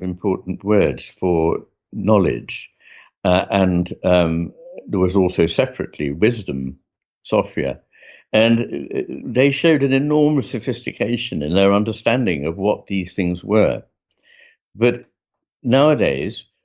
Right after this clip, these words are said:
we seem to think that if something is, um, rationalistic in the way that a computer could follow it, then we've achieved a full understanding of something. But that actually very rarely leads to a full understanding.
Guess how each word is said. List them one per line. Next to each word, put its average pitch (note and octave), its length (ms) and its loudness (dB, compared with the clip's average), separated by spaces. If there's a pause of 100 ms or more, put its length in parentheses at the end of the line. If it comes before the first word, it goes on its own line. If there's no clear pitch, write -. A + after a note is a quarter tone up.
(320)
we A#2+ 80 -8
seem C#3+ 280 0
to C#3 100 -4
think - 420 -4
that G#2+ 160 -2
if A2+ 80 -2
something C3+ 420 -2
is, G2 300 0 (580)
um, G2+ 360 0 (680)
rationalistic B2+ 1080 -2
in F#2+ 100 -4
the F#2+ 80 -4
way G#2 160 4
that G2 180 -4
a G2+ 60 -12
computer G#2+ 580 -6
could F2+ 300 -8
follow C3 340 0
it, - 280 -10 (360)
then A#2 560 4
we've A#2 280 -2
achieved A#2+ 680 0 (220)
a G#2 80 0 (240)
full C#3 240 4
understanding A2+ 840 -2
of C2 120 -18
something. - 460 -16 (640)
But - 200 -2
that F3+ 220 2
actually C3+ 280 -6
very C3 260 0
rarely B2+ 460 2
leads D2+ 460 -10
to D#2+ 120 -10
a C#2 60 -8
full D2 260 -6
understanding. - 840 -10